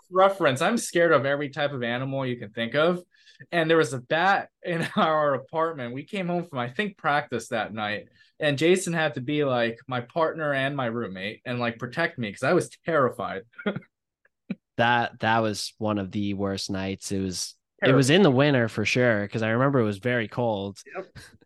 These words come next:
Speaker 2: Oh, man. Yeah, no, that was not fun. That, it was, it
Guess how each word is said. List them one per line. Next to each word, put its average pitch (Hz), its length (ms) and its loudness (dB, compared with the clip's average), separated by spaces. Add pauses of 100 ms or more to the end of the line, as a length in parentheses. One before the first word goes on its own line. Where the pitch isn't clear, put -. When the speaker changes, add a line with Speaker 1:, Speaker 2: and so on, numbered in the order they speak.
(1160)
Speaker 2:
Oh, 120 300 -2
man. 90 460 -12
Yeah, 113 320 2
no, 117 220 4
that 123 140 4
was 165 140 4
not 143 180 4
fun. 101 360 0
That, 131 440 2 (120)
it 151 60 2
was, 190 180 2
it - 120 -4